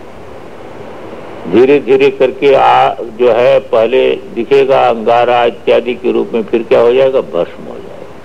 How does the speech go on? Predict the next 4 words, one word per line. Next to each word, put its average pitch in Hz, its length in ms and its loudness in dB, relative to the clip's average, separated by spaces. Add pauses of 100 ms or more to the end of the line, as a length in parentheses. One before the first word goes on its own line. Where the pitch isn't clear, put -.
(1900)
भस्मांतम 98 800 2
भूयात्। 92 1600 -2
ओम 110 580 4
इति - 300 -10